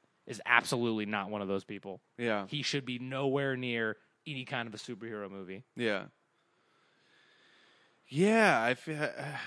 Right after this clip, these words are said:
Speaker 1: Though
Speaker 2: I
Speaker 1: it
Speaker 2: don't
Speaker 1: is
Speaker 2: know.
Speaker 1: D C, so he can go and fuck it up all he wants.
Speaker 2: I just,
Speaker 1: I'm not gonna
Speaker 2: I,
Speaker 1: stop him.
Speaker 2: <laughs> I just feel like it would be like a, like a Batgirl movie on, like, acid and steroids at the same time, you know? Like,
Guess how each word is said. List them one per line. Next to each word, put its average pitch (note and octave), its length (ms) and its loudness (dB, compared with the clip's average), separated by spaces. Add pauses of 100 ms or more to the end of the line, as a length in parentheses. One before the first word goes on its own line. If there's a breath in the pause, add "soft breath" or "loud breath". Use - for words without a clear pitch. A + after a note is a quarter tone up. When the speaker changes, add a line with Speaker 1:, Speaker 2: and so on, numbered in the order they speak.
(200 loud breath)
Speaker 1:
Though F#3 140 8
Speaker 2:
I G3+ 40 12
Speaker 1:
it - 20 12
Speaker 2:
don't A#3 100 12
Speaker 1:
is A3+ 60 8
Speaker 2:
know. G#3+ 60 2
Speaker 1:
D G#3+ 120 8
C, F3 180 4
so C3+ 120 0
he F3+ 140 10
can F#3+ 100 4
go F3+ 140 8
and D#3 100 2
fuck D#3+ 160 2
it D3+ 60 0
up C#3+ 120 0
all C3 140 6
he A#2 60 4
wants. A2 200 2
Speaker 2:
I - 40 0
just, D#3+ 120 4
Speaker 1:
I'm D#3 60 12
not B2 160 8
gonna G#2+ 120 0
Speaker 2:
I, - 40 4 (160)
Speaker 1:
stop - 40 -4
him. G2 220 -4
Speaker 2:
<laughs> - 40 -20 (720 loud breath)
I C3+ 60 -2
just D3+ 200 -6
feel G3 160 0
like D3+ 200 0
it B2+ 100 -2
would C3 200 -2
be C3 140 -2
like A#2 240 0
a, G#2+ 80 -4 (260)
like A2 220 -4
a G#2+ 100 -6 (100)
Batgirl G#2+ 420 0
movie A2 280 -4
on, G#2+ 180 -4
like, G#2 200 -8 (280)
acid A2 400 -4
and G#2 100 -10
steroids G#2 560 -4
at G2+ 100 -10
the G#2+ 80 -16
same G2+ 260 -10
time, G2+ 400 -8
you G#2+ 80 -6
know? G#2+ 280 -4
Like, G#2+ 340 -6